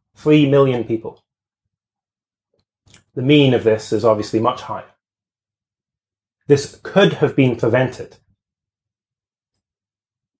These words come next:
So we should use this crisis point as an opportunity to redouble our efforts and our energies towards making the world a better place. Towards trying to lessen the impact of those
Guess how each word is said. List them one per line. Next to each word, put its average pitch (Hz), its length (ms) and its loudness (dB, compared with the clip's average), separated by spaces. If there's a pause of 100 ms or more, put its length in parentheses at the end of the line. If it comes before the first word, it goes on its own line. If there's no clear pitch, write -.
(540)
So 139 520 2 (580)
we 175 120 -4
should 170 160 -2
use 208 340 0
this 175 180 2
crisis 147 440 0
point 101 320 -12 (720)
as 120 80 -8
an 156 100 -6
opportunity 151 640 0
to 123 140 -8
redouble 131 880 0
our 117 180 -2
efforts 127 400 -2
and 123 100 -4
our 117 140 -2
energies 113 600 -10 (640)
towards 123 340 -2
making 139 260 2
the 117 100 0
world 120 280 4
a 107 40 0
better 110 200 2
place. - 580 -10 (2000)
Towards 156 380 6
trying 156 140 2
to 151 80 4
lessen 151 480 4
the 127 120 0
impact 127 480 -6
of 107 120 -8
those 120 280 -4